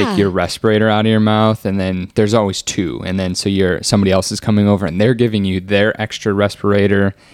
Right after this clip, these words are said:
Speaker 2: It's just, like, all good things you need to know, but
Speaker 1: Yeah.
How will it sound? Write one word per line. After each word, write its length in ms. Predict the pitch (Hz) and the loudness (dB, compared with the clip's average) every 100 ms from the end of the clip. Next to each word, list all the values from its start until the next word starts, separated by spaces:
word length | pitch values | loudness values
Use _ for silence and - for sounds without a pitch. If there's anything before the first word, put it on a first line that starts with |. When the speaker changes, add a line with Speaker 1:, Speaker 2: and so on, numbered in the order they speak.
| - - | -20 -2
Speaker 2:
It's 220 | 127 - | -2 0
just, 400 | 196 180 - - | -2 -4 -6 -6
like, 320 | 98 95 - - | -4 -4 -6 -2
all 180 | 127 127 | 2 2
good 240 | 135 120 | 2 0
things 240 | 120 113 104 | 2 2 4
you 120 | 104 | 4
need 180 | 101 95 | 4 2
to 100 | 95 | 0
know, 360 | 90 95 135 - | 2 2 2 0
but 140 | 92 | 0
Speaker 1:
Yeah. 200 | 80 156 | 0 -4